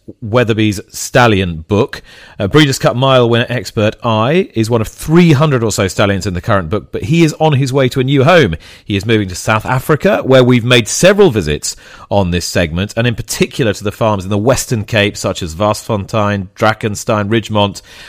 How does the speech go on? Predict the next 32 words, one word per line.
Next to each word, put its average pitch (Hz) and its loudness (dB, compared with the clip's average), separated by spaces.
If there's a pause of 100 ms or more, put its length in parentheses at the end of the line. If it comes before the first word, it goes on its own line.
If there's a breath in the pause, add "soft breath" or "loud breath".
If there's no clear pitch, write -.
(140 loud breath)
and 104 -2
Klaverfly. 90 0
Today, 120 2
we 104 0
head 101 -4
to 101 -8
the 107 4
owner 110 2
of 101 2
a 107 0
new 147 4
stud 110 0
farm 82 -2
in 78 -2
the 76 -4
same 80 -2
area, 73 -2 (440 loud breath)
Paardeberg 107 2
Stud, 78 -2 (340 loud breath)
where 104 0
Expert 98 -2
Eye 92 -2
is 87 -2
gonna 82 -4
stand, 92 -2
and 104 -6
the 104 -4
farm 131 -2
has 120 -2
been 113 -4
started 156 0
by 98 0